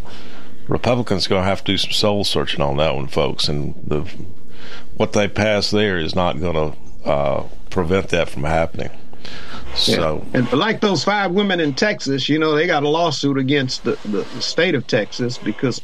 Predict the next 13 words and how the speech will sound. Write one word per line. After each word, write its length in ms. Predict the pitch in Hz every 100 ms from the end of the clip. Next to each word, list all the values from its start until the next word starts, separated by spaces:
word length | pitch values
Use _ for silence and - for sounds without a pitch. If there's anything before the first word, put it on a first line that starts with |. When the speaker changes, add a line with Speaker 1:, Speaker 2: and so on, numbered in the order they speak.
| -
Speaker 2:
all 400 | 170 175 165 139
of 100 | 123
them 180 | 117 117
were 200 | 95 - - - - -
almost 680 | 147 160 156 151 131 110 113
deathly 560 | 139 190 - 135 131 117
ill 480 | 160 156 123 107 104
and, 160 | 110 -
and, 280 | 110 113 110 -
and 240 | 113 107 104
very 300 | 139 170 156
near 300 | 147 160 147
death 460 | 113 131 156 107